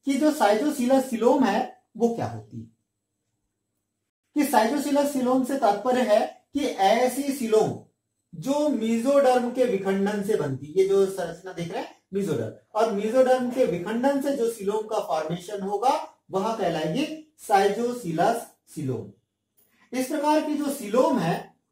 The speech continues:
वह ectoderm और endoderm के बीच में फैली हुई होती है। आप देख रहे हैं कि यहाँ पर ये सबसे बाहर का जो स्तर है वो ectoderm है, जबकि अंदर का जो ये स्तर है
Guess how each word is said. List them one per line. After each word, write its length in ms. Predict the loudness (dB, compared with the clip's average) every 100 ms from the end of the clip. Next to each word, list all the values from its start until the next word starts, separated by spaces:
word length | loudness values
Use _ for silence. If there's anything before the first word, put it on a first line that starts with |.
| -4
वह 420 | 0 2 2 0
ectoderm 680 | -4 -6 0 4 6 4 2 -8 _ _ -2
और 460 | 2 2 2 -10 _ _ _ -2
endoderm 580 | 0 2 4 4 4 -2 -8 _ _ 2
के 180 | 2
बीच 300 | 2 -6 -10
में 220 | -6 -6 -4
फैली 280 | -2 -2
हुई 340 | -4 -6 -10 -14 _
होती 240 | -18 -16 -18
है। 160 | -20 _ _ _ _ _ -10
आप 80 |
देख 220 | -4 -2 2
रहे 100 | 2
हैं 300 | 0 -4 -12
कि 360 | -20 _ -4
यहाँ 280 | 0 0 0
पर 160 | 0 0
ये 100 | 0
सबसे 280 | -2 -2
बाहर 380 | 0 2 2 2
का 100 | 0
जो 200 | 2 2
स्तर 280 | 0 -2 0
है 380 | 0 -2 -8 _ -6
वो 140 | -4
ectoderm 580 | -4 -4 -4 -2 -2 -4
है, 160 | -8 -14 _ _ _ _ -4
जबकि 260 | -4 -4
अंदर 440 | -6 -6 -2 0 0
का 120 | 0
जो 140 | 2
ये 300 | 4 6 4
स्तर 200 | 2 -2
है 420 | 0 -2 -4 -10